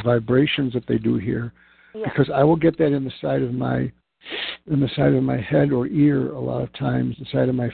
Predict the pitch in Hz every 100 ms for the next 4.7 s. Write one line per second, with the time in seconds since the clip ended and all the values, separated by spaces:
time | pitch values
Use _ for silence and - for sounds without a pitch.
0 | - 131 123 - 185 131 135 131 185 165
1 | 165 139 123 139 135 139 123 120 - 135
2 | 135 127 117 127 98 87 - _ - 107
3 | 107 104 - 117 117 113 - 107 107 113
4 | 113 120 113 110 - 120 113